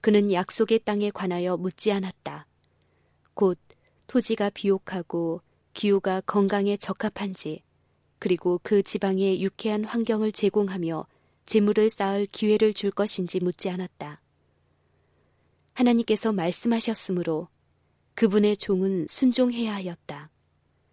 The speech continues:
그에게 있어서 이 세상에서 가장 행복한 곳은 하나님께서 그로 있기를 원하시는 곳이었다. 많은 사람들이 여전히 아브라함이 시험을 당하였던 것처럼 시험을 당한다.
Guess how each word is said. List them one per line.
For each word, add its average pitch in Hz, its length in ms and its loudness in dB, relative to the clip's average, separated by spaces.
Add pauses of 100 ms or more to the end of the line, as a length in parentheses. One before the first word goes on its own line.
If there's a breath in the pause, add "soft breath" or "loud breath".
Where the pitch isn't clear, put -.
(580)
그에게 220 380 6
있어서 208 580 0 (320)
이 220 160 0
세상에서 240 640 0
가장 220 420 -2
행복한 262 540 0
곳은 175 480 -4 (640)
하나님께서 196 960 0 (260)
그로 220 320 6
있기를 220 520 4
원하시는 214 640 2
곳이었다. 175 680 -4 (1700)
많은 208 300 2
사람들이 226 840 2
여전히 196 400 0
아브라함이 214 640 -2
시험을 254 440 2
당하였던 196 580 -2
것처럼 175 580 -4
시험을 226 400 2
당한다. 180 560 -8